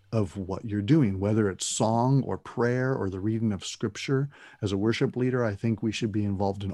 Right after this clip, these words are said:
all of that, not just leading songs. And then on the flip side, you know, I think senior pastors really need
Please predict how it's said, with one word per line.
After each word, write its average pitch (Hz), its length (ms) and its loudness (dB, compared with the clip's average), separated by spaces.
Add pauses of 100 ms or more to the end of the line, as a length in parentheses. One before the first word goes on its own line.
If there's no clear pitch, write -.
all 98 260 -8
of 107 60 -14
that, - 320 -14 (380)
not 95 200 -2
just - 460 -8
leading 98 400 -4
songs. 95 500 -6
And 117 140 4
then 131 80 8
on 120 120 6
the 107 80 2
flip 226 380 4
side, 101 600 -2 (840)
you - 220 -10 (240)
know, 127 100 4
I 127 80 4
think 160 240 4 (120)
senior 131 320 4
pastors 107 880 -4
really 120 840 4
need 123 840 4